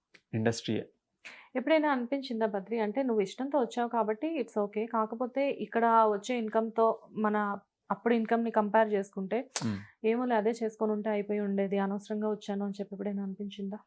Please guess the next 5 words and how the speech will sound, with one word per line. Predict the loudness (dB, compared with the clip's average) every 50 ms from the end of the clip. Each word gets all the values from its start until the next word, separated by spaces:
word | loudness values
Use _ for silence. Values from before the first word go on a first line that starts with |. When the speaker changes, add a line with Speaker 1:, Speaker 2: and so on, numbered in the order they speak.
| _ _ _ -2
Speaker 1:
అనిపించింది. | 0 2 2 0 0 -2 -8 -12 -14 -14 -16 -16 -8 -4
Speaker 2:
అనిపించిందా? | -2 -2 0 -2 -2 -2 0 2 4 4 4 2
Speaker 1:
యా. | 0 -2 -2 -2 -2 -4 -6 -10 -4 -4 -4
Speaker 2:
ఓకే. | -2 -2 -2 -2 -2 -4 -6 -12 -18 _ 2
Speaker 1:
అంటే | 4 4 6 6 6 6 8 8 6 4